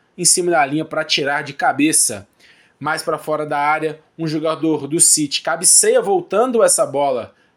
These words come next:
pra área, eu não consegui identificar quem que é, sério, não consegui, mas ele cabeceia de volta pra área, o Haaland, ele dá uma casquinha e a bola sobra pro Aké,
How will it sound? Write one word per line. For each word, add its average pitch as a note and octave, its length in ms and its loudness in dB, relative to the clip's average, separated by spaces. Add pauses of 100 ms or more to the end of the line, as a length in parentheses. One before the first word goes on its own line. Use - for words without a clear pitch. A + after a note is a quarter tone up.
(120)
pra C3 180 0
área, D3 340 2
eu E3+ 140 6
não G3 200 2
consegui F#3 300 -4
identificar C#3+ 500 -4
quem C3 200 -12
que A2+ 140 -12
é, A2 220 -8 (360)
sério, B2 380 -2
não C3+ 140 -8
consegui, B2 480 -10 (340)
mas A#2+ 160 -6
ele C3 140 -2
cabeceia D3 440 0
de D#3 80 -2
volta D3+ 220 -4
pra C#3 240 -2
área, C#3 240 -2
o B2 80 -4
Haaland, D3 400 0 (220)
ele C3+ 100 -6
dá C#3 160 0
uma E3+ 160 -2
casquinha D#3+ 640 -2 (300)
e F3 60 -2
a E3+ 60 2
bola D#3 220 2
sobra D#3+ 300 -2
pro E3 180 0
Aké, E3 560 -2